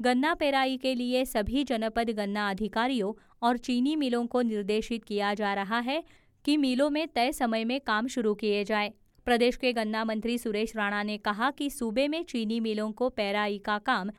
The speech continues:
अक्टूबर माह से शुरू करने के लिए अधिसूचित किया जा चुका है। मंत्री ने कहा कि चीनी मिलों को सभी तरह की कमियों की पूर्ति कर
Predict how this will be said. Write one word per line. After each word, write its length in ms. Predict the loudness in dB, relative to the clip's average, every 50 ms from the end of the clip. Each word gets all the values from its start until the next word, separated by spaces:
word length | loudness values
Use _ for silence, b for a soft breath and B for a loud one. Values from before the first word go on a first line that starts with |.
| b b 0
अक्टूबर 440 | 0 0 0 0 2 2 4 4 2
माह 280 | 2 0 0 0 -2
से 200 | -2 0 0 0
शुरू 260 | 0 0 -2 -2 -2 -2
करने 320 | -2 -2 -2 -2 -4 -4
के 200 | -2 -2 -2 -2
लिए 280 | -2 -2 -2 -2 -2 -2
अधिसूचित 800 | -2 -4 -4 -2 2 2 0 0 0 -4 -4 -4 -4 -6 -4 -4
किया 260 | -2 0 0 0 0
जा 180 | 0 0 -2 -2
चुका 300 | -2 -4 -2 0 0 2
है। 200 | 2 0 -2 -4 -6 _ _ b b b b b b b
मंत्री 280 | 0 0 2 2 2 2
ने 120 | 2 0
कहा 300 | 0 -2 -2 0 0 -2
कि 160 | -2 -2 -4
चीनी 380 | -4 -4 -4 -2 -2 0 0 0
मिलों 280 | 0 0 -2 -2 -4 -2
को 180 | 0 0 0
सभी 340 | 0 2 0 0 2 0 0
तरह 260 | 0 0 0 0 0
की 160 | -2 -4 -6 -4
कमियों 420 | -4 -2 -2 0 -2 -2 -2 -2
की 160 | -4 -4 -4
पूर्ति 400 | -4 -2 -2 -2 -2 -2 -4 -4
कर 240 | -2 -2 -2 -4 -4